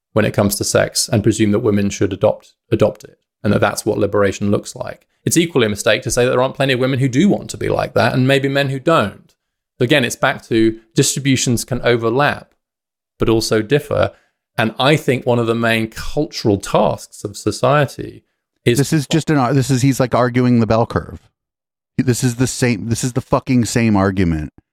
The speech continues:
Speaker 2: This is the same argument as the bell curve. Like, you just change a few of the nouns out and we're fucking having the bell curve conversation.
Speaker 1: Find ways to accommodate those differences between men and women,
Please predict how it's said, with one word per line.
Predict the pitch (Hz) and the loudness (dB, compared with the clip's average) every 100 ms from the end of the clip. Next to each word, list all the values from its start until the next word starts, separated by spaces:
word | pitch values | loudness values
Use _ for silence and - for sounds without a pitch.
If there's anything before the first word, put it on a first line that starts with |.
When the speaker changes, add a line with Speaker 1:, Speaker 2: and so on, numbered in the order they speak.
| _ | _
Speaker 2:
This | 98 | -6
is | 92 | -4
the | |
same | 95 - 135 127 113 | -6 -2 0 2 2
argument | 107 95 98 | 2 2 0
as | 90 | 0
the | 87 | -2
bell | 82 80 | -4 -4
curve. | - 55 - _ _ _ _ _ | -8 -12 -14 _ _ _ _ _
Like, | 107 90 _ _ _ _ _ - | -2 -2 _ _ _ _ _ -6
you | 98 | -2
just | 120 110 - - | 0 -2 -6 -4
change | - 127 113 | 0 2 2
a | |
few | - 110 | 2 2
of | 107 | 2
the | 95 | 2
nouns | 92 90 90 87 | 2 2 0 0
out | 85 82 | -2 -2
and | 82 | -4
we're | 76 73 _ _ | -4 -6 _ _
fucking | - 90 82 | -6 -4 -2
having | 87 82 | -2 0
the | 85 | -2
bell | 82 82 | -2 -6
curve | - 82 82 | -6 -8 -6
conversation. | 90 78 78 - 80 - 80 78 _ _ - | -6 -6 -8 -8 -12 -12 -12 -12 _ _ -4
Speaker 1:
Find | 117 110 104 | -2 0 0
ways | 139 143 107 113 | 0 0 -2 -4
to | - | -2
accommodate | 101 - 160 120 104 | -2 0 2 2 0
those | 98 | -2
differences | - 98 117 107 | -2 -4 -4 -6
between | 98 101 104 101 | -8 -2 0 0
men | 98 | -2
and | 98 98 | -4 -10
women, | 101 101 | -16 -20